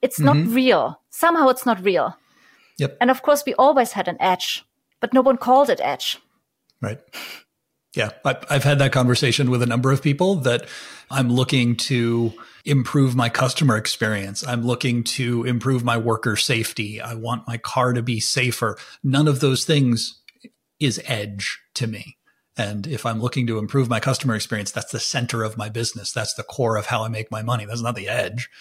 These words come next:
Speaker 2: Well, it's the edge of your I T network. So it's, it's kind of a marketing term that is probably one of the things that's holding edge back. Yes. So, yeah, I, I don't know.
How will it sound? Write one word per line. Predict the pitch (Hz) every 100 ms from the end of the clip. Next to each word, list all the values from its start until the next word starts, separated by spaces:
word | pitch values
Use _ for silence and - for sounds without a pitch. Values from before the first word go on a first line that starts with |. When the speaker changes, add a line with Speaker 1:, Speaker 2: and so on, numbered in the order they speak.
| - - _
Speaker 2:
Well, | - 151
it's | -
the | 127
edge | 113
of | 110 113
your | 104
I | 101 -
T | - - 143 110
network. | 117 117 - 123 92 - - - - _ - - - -
So | - 110 110
it's, | 104 - - -
it's | 196 135
kind | - 147
of | 131
a | 123
marketing | 120 120 143 131 127
term | 135 131 151 143
that | 113 107 -
is | 123 110 107 - - _ _ _ _ _
probably | - 107 113 117
one | 117 127
of | 123
the | 135
things | - 147 139
that's | 156 -
holding | 151 156
edge | 160 165
back. | 190 -
Yes. | - - _ - - - - -
So, | - - - _ _ _ _ _ _ _ _ _ _ _ -
yeah, | 113 107 - -
I, | 110 101 _ _ -
I |
don't | 120 123
know. | 120 117 117 113